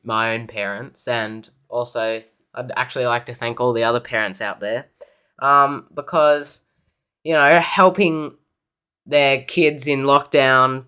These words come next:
do some schoolwork as well as doing their own work is definitely a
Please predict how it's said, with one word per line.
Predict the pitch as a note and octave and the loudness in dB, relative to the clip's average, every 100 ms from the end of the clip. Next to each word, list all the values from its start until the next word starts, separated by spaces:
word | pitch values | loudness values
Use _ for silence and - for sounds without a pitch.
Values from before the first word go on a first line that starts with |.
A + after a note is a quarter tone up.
| - | 0
do | C#3 | 0
some | C3 C3 | 0 -6
schoolwork | B2 C#3+ C#3 B2+ B2+ C3 C3 - _ B2 | -6 -2 0 4 4 4 0 -16 _ -8
as | B2+ | -6
well | C#3+ D3 D#3 | 2 4 6
as | C#3 B2 B2 B2 | 6 4 2 -2
doing | - C#3 C3 | 0 2 2
their | B2+ B2 C3 | 2 4 4
own | C3 B2+ | 2 0
work | G2 G#2+ C3 - | -2 -2 -4 -6
is | A#2 A2+ - | -8 -10 -6
definitely | B2+ B2 B2 G#2 A2 A#2 G#2 - | -6 -6 -8 -8 -6 -6 -6 -10
a | G#2+ G#2+ | -8 -8